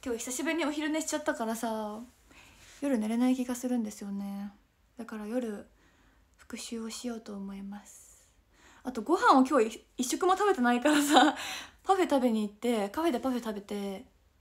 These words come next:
プリンパフェで上にアイス乗ってて、帰ってきてアイス食べたぐらいで、めっちゃお腹空いてきたよ、今になって。しかもさっき焼き鳥の話しちゃったから、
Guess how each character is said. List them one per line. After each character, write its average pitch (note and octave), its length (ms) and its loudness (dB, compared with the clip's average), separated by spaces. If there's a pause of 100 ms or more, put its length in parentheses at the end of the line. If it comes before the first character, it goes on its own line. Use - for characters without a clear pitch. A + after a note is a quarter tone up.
(800)
プ B3+ 120 -6
リ B3+ 100 4
ン B3+ 60 4
パ B3+ 180 -6
フ A#3+ 120 -10
ェ G3+ 60 -6
で G3+ 340 -8 (200)
上 A3+ 140 -6
に A3+ 60 -6
ア A3+ 60 -6
イ A3 60 -6
ス A3+ 60 -12
乗 G3+ 80 -8
っ - 20 -16
て G3+ 120 -20
て、 G3+ 120 -14
帰 A#3 140 -8
っ - 20 -10
て A#3 120 -14
き - 80 -18
て G#3 140 -14
ア G3+ 60 -10
イ G#3 60 -8
ス - 100 -14
食 G3+ 120 -12
べ G3+ 60 -14
た F#3+ 100 -10
ぐ G3+ 120 -8
ら G3 80 -6
い F#3+ 80 -8
で、 G3+ 160 -8 (520)
め B3+ 100 4
っ B3 40 0
ち C4 80 0
ゃ C#4+ 40 4
お - 20 6
腹 D4 200 4
空 D4+ 160 0
い C#4+ 60 0
て D#4 100 -2
き - 80 -12
た B3 140 0
よ、 G#3 220 -2
今 A3 200 -2
に G3+ 120 -4
な G3 80 -6
っ G3 40 -10
て。 - 260 -16 (460)
し - 100 -16
か - 100 -8
も A3 100 -4
さ B3+ 120 -4
っ B3+ 60 -8
き G3+ 100 -8
焼 G#3 160 -6
き - 40 -18
鳥 D4+ 120 2
の D4+ 100 2
話 D#4 280 0
し C4+ 60 -6
ち - 80 0
ゃ C#4 40 2
っ - 20 2
た C#4 120 4
か C4+ 120 4
ら、 A3+ 240 2